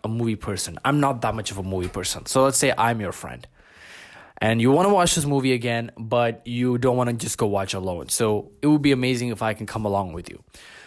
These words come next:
However, in the past, you have tried maybe getting me into movies, and it's kinda a little bit difficult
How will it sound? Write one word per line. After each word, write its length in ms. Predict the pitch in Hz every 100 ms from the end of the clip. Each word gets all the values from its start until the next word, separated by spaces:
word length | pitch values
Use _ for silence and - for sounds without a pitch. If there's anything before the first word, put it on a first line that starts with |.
| -
However, 400 | 143 175 175 185
in 160 | - 143
the 80 | 131
past, 480 | 147 135 139 - 131
you 60 |
have 120 | 117
tried 420 | - 127 113 117 117
maybe 320 | 113 107 110
getting 360 | 117 113 113
me 120 | 110 110
into 160 | 107
movies, 520 | 120 131 127 123 120
and 100 | 104
it's 140 | 101 -
kinda 180 | 101 101
a 0 |
little 180 | 101
bit 200 | 101 104
difficult 640 | 135 131 135 135 135 135